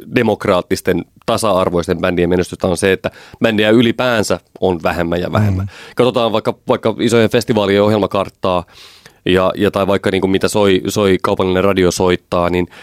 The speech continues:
Speaker 1: ne on tosi paljonhan siellä on artisteja. Jossain kohtaa se oli jopa huvittavaa, kun katsoin jonkun niinku festariohjelma-, ö, artistilistausta, niin ne oli yksi, promokuvissa oli aina yksi tai kaksi tyyppiä ja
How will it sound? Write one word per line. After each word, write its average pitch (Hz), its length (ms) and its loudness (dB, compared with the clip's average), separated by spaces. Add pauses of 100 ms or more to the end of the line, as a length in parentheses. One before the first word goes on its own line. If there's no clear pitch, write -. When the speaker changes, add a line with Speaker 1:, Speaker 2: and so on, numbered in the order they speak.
(200)
Speaker 1:
ne 104 100 0
on 104 140 0
tosi 113 260 2
paljonhan 90 520 -4
siellä 90 220 -2
on 92 140 -6
artisteja. - 540 -4 (240)
Jossain 110 320 0
kohtaa 101 260 -2
se 87 80 -2
oli 95 120 0
jopa 98 200 0
huvittavaa, 95 380 0
kun 85 80 -2
katsoin 98 260 -2
jonkun 98 220 -8
niinku 85 160 -8
festariohjelma-, 95 800 -4
ö, 98 200 -2
artistilistausta, 90 1040 -4
niin 101 160 0
ne 101 80 2
oli 95 240 2 (480)
yksi, 127 280 0
promokuvissa 139 680 0
oli 110 120 2
aina 107 220 2
yksi 104 300 -2 (120)
tai 92 140 -2
kaksi - 300 -4
tyyppiä 87 520 -2 (200)
ja 95 200 -2